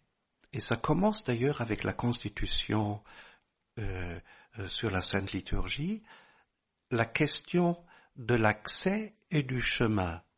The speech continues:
et donc du point de départ et du point d'arrivée, euh,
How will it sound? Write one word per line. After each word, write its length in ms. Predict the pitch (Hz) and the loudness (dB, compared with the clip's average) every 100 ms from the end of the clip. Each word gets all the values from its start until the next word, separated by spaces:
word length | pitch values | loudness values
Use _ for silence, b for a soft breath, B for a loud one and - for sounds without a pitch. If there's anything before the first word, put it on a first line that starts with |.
| - | -10
et 100 | 101 | -2
donc 220 | 107 101 | 0 0
du 120 | 98 | -4
point 260 | - - 175 | -4 0 2
de 100 | 151 | 2
départ 560 | 117 113 - 127 143 - | 2 -2 -2 -2 -2 -4
et 100 | 110 | -6
du 120 | 101 | -6
point 260 | - 131 139 | -6 -4 0
d'arrivée, 760 | 123 107 101 90 92 98 151 B B B - | 0 -2 -4 -4 -6 -6 -10 B B B -8
euh, 100 | 120 | -6